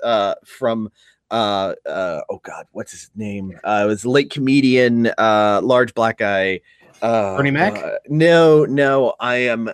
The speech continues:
Speaker 1: going to lose my
Speaker 2: Earthquake.
Speaker 1: mind. I'm going to lose my mind here, uh, until, uh, I remember his name. He used to be on,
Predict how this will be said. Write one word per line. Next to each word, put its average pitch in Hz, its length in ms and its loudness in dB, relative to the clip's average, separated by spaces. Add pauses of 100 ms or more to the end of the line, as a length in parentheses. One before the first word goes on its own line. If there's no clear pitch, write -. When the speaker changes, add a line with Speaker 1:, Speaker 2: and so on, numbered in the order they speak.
(120)
Speaker 1:
going 123 320 -8
to 101 320 -2
lose 127 320 2
my 120 140 2
Speaker 2:
Earthquake. 104 80 -8
Speaker 1:
mind. 92 180 -14 (500)
I'm 131 60 -18
going 214 180 2
to 180 80 -2
lose 220 240 2
my 170 120 0
mind 147 320 2
here, 104 420 -2
uh, 107 240 -2
until, 107 560 -4
uh, 101 340 -4
I 107 180 -2
remember 110 460 -6
his 101 240 -10
name. 104 200 -6
He 123 80 -8
used 151 260 -4
to 123 60 -14
be 131 240 0
on, 123 440 0